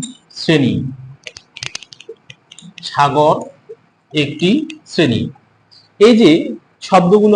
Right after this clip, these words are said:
আমি লিখলাম, এই শব্দগুলির দ্বারা কিন্তু আমরা কোনো নির্দিষ্ট নামকে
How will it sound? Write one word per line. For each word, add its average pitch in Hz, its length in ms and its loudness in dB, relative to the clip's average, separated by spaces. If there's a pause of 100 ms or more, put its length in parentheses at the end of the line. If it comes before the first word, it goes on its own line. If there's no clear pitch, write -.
আমি 170 100 -2 (100)
লিখলাম, 131 300 0 (420)
এই 202 220 6
শব্দগুলির 165 680 2
দ্বারা 139 200 2
কিন্তু 139 320 -2 (420)
আমরা 151 240 -2
কোনো 170 220 0 (140)
নির্দিষ্ট 185 400 2
নামকে 135 460 0